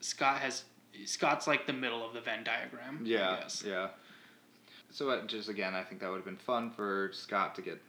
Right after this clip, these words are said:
Speaker 2: thrown into that. Um, another thing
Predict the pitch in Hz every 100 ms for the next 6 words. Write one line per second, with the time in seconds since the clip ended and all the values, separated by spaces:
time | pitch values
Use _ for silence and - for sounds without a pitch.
0 | - - 92 92 87 92 98 101 - -
1 | - - - - - - - 127 139 139
2 | 156 185 180 180 165 165